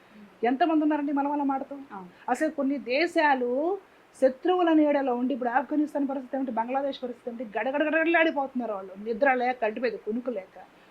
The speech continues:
Speaker 1: వాళ్ళతో పోల్చుకుంటే ఏమున్నాయండి మనకి కష్టాలు?
Speaker 2: కష్టాలు, అవును.
Speaker 1: ప్రతిదానికి కష్టం అనుకుంటే అన్ని భూతద్దంలో
Speaker 2: అవును.
Speaker 1: పెట్టుకుంటే భూతలాగే కనపడుతుంది.
Speaker 2: అన్నీ మన కష్టాలే.
Speaker 1: పరిష్కారం మనలోనే ఉంది.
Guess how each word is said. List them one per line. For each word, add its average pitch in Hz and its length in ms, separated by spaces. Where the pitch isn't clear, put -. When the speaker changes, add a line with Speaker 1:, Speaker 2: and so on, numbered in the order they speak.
Speaker 1:
వాళ్ళతో 269 360
పోల్చుకుంటే 277 500
ఏమున్నాయండి 277 600
మనకి 254 280
కష్టాలు? 247 260
Speaker 2:
కష్టాలు, 254 240
అవును. - 440
Speaker 1:
ప్రతిదానికి 320 520
కష్టం - 320
అనుకుంటే 349 300
అన్ని 330 260
భూతద్దంలో 330 480
Speaker 2:
అవును. - 0
Speaker 1:
పెట్టుకుంటే 320 280
భూతలాగే 311 460
కనపడుతుంది. 240 440
Speaker 2:
అన్నీ 247 120
మన 262 140
కష్టాలే. 202 280
Speaker 1:
పరిష్కారం 285 640
మనలోనే 285 400
ఉంది. 233 440